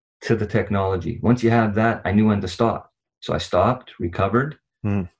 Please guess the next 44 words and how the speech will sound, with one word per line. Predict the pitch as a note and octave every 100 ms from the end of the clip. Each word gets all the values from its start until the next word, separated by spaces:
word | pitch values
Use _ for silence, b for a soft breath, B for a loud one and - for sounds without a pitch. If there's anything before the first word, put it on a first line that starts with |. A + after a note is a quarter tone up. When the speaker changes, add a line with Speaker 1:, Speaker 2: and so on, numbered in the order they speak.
| _ -
Speaker 1:
and | F#2+
then, | F#2+ G2 F#2+ _ _ _
you | G#2+
know, | G2+ G2 G2+ _ -
kept | A2 -
going | A2
up | G#2
this | G#2 F#2
mountain. | G#2 A#2+ G#2
And | F#2+ F2
people | C#3 B2
were | A2
taking | A#2+ A2 G#2+
pictures, | G2 A2+ - A#2 G#2
like, | G2+
these | G#2 G2+
hikers, | G2+ G2+ G#2 G#2 G2+
and | G2 G2+ F#2+
people | G#2+ G#2
were | G2
laughing. | F#2 F#2+ G2+ G#2+ G#2
And | G2+ G#2+ B B B B B B B B
when | A#2+
I | G#2+
got | B2 B2+
to | C#3+
the, | B2 G#2+ G#2 _ -
to | A2+
the | G#2
restaurant, | A2+ C#3+ - A#2 G2+ G2+ G2 - -
I |
couldn't | F2+ - C#3 B2+ A2+
believe | G#2 G2 B2 A#2+
it | G#2 -
because | G2 G2+ G2
of | F#2+
the | F#2+ - _ G2+
anaerobic | G2+ G#2+ G2+ G2 F#2+ F2+
model, | F2+ G#2 B2 G2 F#2 A#2+ -
I | F#2
should | G#2 A2
have | G2 F#2
been | F#2 F2
done, | F#2 F#2 F#2+